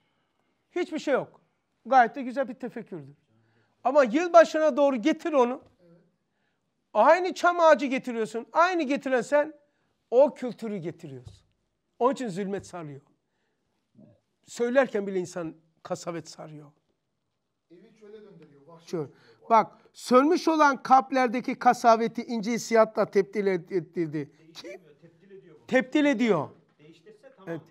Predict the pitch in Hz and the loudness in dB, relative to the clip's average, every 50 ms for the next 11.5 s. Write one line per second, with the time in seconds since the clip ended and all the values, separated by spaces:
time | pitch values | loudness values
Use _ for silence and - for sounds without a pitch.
0 | _ _ 190 226 262 277 285 285 262 214 - - _ _ _ _ _ _ _ _ | _ _ -20 -20 -20 -20 -20 -20 -20 -20 -20 -20 _ _ _ _ _ _ _ _
1 | _ 135 147 165 180 _ _ _ 196 208 226 233 240 226 - 151 160 165 160 156 | _ _ -20 -20 -20 _ _ _ _ -20 -20 -20 -20 -20 -20 _ -20 -20 -20 _
2 | 160 185 - _ 160 156 _ _ 226 226 208 190 - _ _ _ _ _ 190 - | _ -20 -20 _ _ -20 _ _ _ -20 -20 -20 -20 _ _ _ _ _ -20 -14
3 | 185 175 175 151 - _ _ _ _ _ _ _ - 220 269 262 233 277 294 240 | -12 -12 -12 -12 -14 _ _ _ _ _ _ _ 2 2 2 4 4 2 0 2
4 | 262 262 254 247 254 - _ _ _ - 220 240 254 254 240 185 151 - 269 277 | 2 2 2 0 -2 -10 _ _ _ -6 -4 -2 -2 -2 -4 -4 -4 -2 -2 -2
5 | 254 208 - _ - - 214 226 233 226 - - 233 240 226 - - 294 254 208 | -2 -2 -4 _ -8 -4 -2 -2 -2 -2 -4 -6 -10 -10 -10 -8 -6 -4 -4 -4
6 | 226 220 - - 220 220 220 220 - 247 247 247 226 202 208 226 247 269 _ _ | -4 -6 -6 -4 -4 -4 -4 -4 -4 -4 -4 -2 -2 -2 -2 -2 -2 -6 _ _
7 | _ _ _ _ _ _ - 165 208 214 220 214 - - 202 - - 233 240 220 | _ _ _ _ _ _ -4 0 2 2 2 2 -2 -10 -12 -8 -2 0 0 0
8 | 220 - 220 214 202 202 190 165 160 - - 220 214 214 214 - - 269 269 247 | 0 0 2 2 4 4 2 0 -4 -4 -2 -2 -2 -2 -4 -6 -6 -4 -4 -4
9 | 196 151 131 _ _ _ _ _ _ _ - 160 147 131 214 226 226 - 240 233 | -4 -8 -10 _ _ _ _ _ _ _ -18 -14 -2 2 4 4 4 6 4 2
10 | 233 233 226 240 240 233 226 185 247 240 226 214 180 233 196 156 139 - - 175 | 4 4 2 2 2 2 0 0 0 0 0 0 0 0 0 -2 -2 -6 -4 2
11 | 226 269 294 311 294 254 226 196 165 | 6 8 8 8 6 4 2 -2 -4